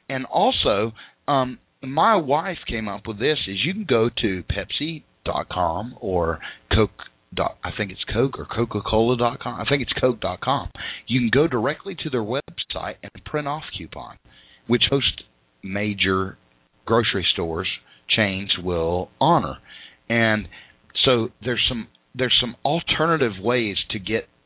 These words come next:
good deals and, and make your profit higher on your cart, even if you're saving a penny.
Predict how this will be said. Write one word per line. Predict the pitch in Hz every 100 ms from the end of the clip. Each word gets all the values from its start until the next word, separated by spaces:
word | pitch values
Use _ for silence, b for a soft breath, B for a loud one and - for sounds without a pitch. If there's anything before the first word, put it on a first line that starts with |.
| _
good | 101 120 98
deals | 107 104 76 - - B B B B -
and, | 110 110 104 101 - _ _ _ _ -
and | 110 107 107
make | 123 123
your | 104
profit | 92 - 127 131 - 110
higher | - 127 113 104
on | 98
your | 82 -
cart, | 151 131 87
even | 110 139
if | 160 -
you're | 117 -
saving | 117 107 95
a |
penny. | 82 - 214 165 87 78